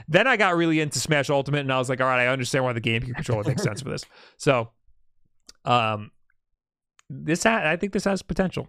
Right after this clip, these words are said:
Speaker 1: It's just, uh, you know, it's a lot of money. I mean, it's way better than getting yourself something like a friggin', uh,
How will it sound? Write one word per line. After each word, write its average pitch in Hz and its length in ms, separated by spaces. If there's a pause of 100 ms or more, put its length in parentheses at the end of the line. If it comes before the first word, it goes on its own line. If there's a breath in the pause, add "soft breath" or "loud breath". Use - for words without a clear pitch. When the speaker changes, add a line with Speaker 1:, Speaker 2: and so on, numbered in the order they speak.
(120)
Speaker 1:
It's 113 140
just, - 280 (140)
uh, 110 320 (1200)
you 143 80
know, 113 220
it's - 120
a 135 60
lot 147 160
of 147 60
money. 131 280
I 135 40
mean, 131 100
it's 113 100
way 127 300
better 131 240
than 113 140
getting 117 200
yourself 113 260
something 113 220
like 107 160
a 104 80
friggin', 107 380
uh, 104 40